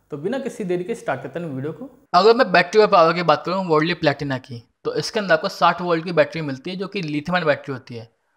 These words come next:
और इस बैटरी के साथ आपको ढाई सौ वोल्ट की पावर जनरेट करने वाली इलेक्ट्रिक मोटर मिल जाती है, जो कि बीएलडीसी मोटर होती है।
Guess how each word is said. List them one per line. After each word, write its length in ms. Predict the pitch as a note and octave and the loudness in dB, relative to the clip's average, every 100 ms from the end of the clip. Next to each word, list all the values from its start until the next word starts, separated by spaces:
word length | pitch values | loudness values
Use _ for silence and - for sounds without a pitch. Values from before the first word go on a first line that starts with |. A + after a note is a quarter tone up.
| - | -10
और 120 | F3+ | -6
इस 140 | F#3+ F#3+ | -6 0
बैटरी 240 | F#3 F#3+ | 0 0
के 60 | F3+ | -4
साथ 140 | D3 | -4
आपको 160 | D3 F3 | -4 -6
ढाई 160 | C#3+ | -8
सौ 120 | D#3+ | -6
वोल्ट 140 | F3+ E3+ | -8 -8
की 60 | F3+ | -2
पावर 240 | D3+ D#3 | 4 4
जनरेट 240 | D#3+ D#3 D3+ | 2 -6 -6
करने 140 | D3+ | -4
वाली 180 | C#3 F#3+ | -4 -4
इलेक्ट्रिक 380 | D3+ D3+ F3 E3 | -6 -6 -6 -8
मोटर 200 | D3+ D#3+ | -4 -4
मिल 120 | C3+ | -2
जाती 280 | A#2+ - A#2+ | -4 -4 -18
है, 100 | C3 _ _ _ F#3 | -20 _ _ _ -12
जो 100 | G3 | -8
कि 80 | A3 | -4
बीएलडीसी 420 | F3 F3+ E3+ G3 | -2 -2 -4 -6
मोटर 200 | D#3 C3 | -6 -4
होती 240 | A#2+ A2+ | -4 -6
है। 100 | A#2 | -16